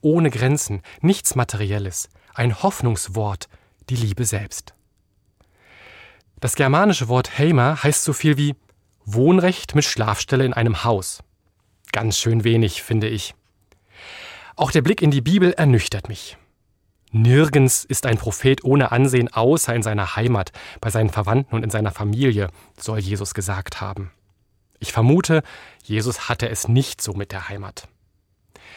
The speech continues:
Ich bin gespannt auf die Antworten meiner Schülerinnen und Schüler. Ist Heimat eher ein spannungsgeladenes Woher, wie bei Jesus,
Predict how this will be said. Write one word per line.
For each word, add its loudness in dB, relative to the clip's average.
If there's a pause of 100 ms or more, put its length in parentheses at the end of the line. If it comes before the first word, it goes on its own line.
(280)
Ich -10
bin 4
gespannt 0
auf -6
die -6
Antworten 0
meiner 2
Schülerinnen 2
und 0
Schüler. -8 (1120)
Ist -4
Heimat 2
eher 2
ein 0
spannungsgeladenes 2
Woher, -4 (200)
wie -8
bei -8
Jesus, -10